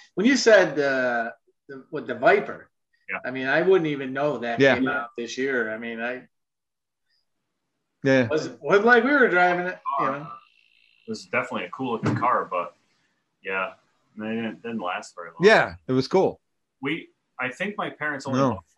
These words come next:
Speaker 2: one brand new vehicle. It was an eighty-five Dodge Caravan. So by ninety-two, we're still driving it, but it ain't new. So, yeah.
Speaker 3: Yeah.
Speaker 2: But
Speaker 3: Yeah, that's how, I think my parents same way. I think they bought one brand new car once, and that was,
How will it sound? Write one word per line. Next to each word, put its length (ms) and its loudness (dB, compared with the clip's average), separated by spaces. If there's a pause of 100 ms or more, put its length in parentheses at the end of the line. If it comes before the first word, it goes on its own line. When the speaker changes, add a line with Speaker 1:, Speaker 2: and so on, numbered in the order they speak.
(160)
Speaker 2:
one 100 -20
brand 300 -4
new 180 -6
vehicle. 480 -8
It 40 -16
was 140 -20
an 80 -20
eighty-five 560 -12
Dodge 360 -10
Caravan. 560 -10 (180)
So 300 -8
by 220 -6 (120)
ninety-two, 760 -6
we're 140 -16
still 220 -14
driving 380 -8
it, 180 -10
but 120 -12 (140)
it 60 -12
ain't 120 -12
new. 280 -14 (1040)
So, 380 -16 (100)
yeah. 80 -2
Speaker 3:
Yeah. 160 2 (680)
Speaker 2:
But 280 -10 (220)
Speaker 3:
Yeah, 320 6
that's 220 4
how, 200 6
I 100 6
think 140 6
my 120 8
parents 280 4
same 180 6
way. 180 8
I 40 6
think 160 2
they 80 6
bought 240 6
one 280 4
brand 280 4
new 100 2
car 240 0
once, 360 -2
and 180 -6
that 120 -2
was, 380 -6